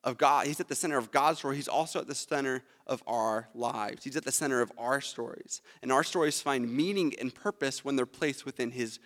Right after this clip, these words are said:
greater story. I shared with you really quickly at the very beginning about how my story of being hit by a car found meaning and purpose when I placed it within the larger picture of Jesus Christ. Well, it's also true for each and every one of us here today.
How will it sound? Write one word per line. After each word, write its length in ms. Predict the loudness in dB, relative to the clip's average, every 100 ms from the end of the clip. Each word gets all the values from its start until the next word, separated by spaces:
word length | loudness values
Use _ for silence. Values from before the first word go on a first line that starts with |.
| -20 _
greater 380 | -4 0 2 0
story. 560 | -4 -10 -12 -12 -16 -20 _ _ _ _ _ _ 0
I 100 | 2
shared 260 | 6 6
with 160 | 4 -2
you 120 | 0
really 240 | 2 0
quickly 280 | 0 -4 -4
at 80 | -4
the 80 | -2
very 300 | 2 2 2
beginning 500 | -4 -2 0 0 -2
about 300 | 2 0 0 -8
how 140 | 4 4
my 280 | 6 4 4
story 480 | 0 -4 0 2
of 60 | 2
being 220 | 0 -2
hit 300 | -2 -10 _
by 200 | -2 0
a 60 | -2
car 420 | -6 -2 4 4
found 320 | 2 -2 -2
meaning 380 | 2 2 2 2
and 160 | 0 -6
purpose 460 | -4 -2 -2 -4
when 100 | -4
I 80 | -6
placed 340 | -4 -4 -4 -6
it 60 |
within 240 | -10 -4 -2
the 60 |
larger 320 | 4 2 2
picture 340 | -4 -8 -8 -8
of 100 | -8
Jesus 380 | -10 -14 -14 -16
Christ. 420 | -8 -6 -6 -12 -16 -6
Well, 120 | 6 6
it's 140 | 6 2
also 360 | 2 2 -10
true 340 | -14 -6 -4 -4
for 220 | -8 -10
each 400 | -4 -6 -6 -10 -8
and 160 | -8 -2
every 500 | 0 0 -2 -6 -6 _ -20 -8
one 240 | -2 0
of 100 | 0
us 200 | -2 -4
here 340 | -8 -6 -4 -6
today. 500 | -10 -8 -6 -6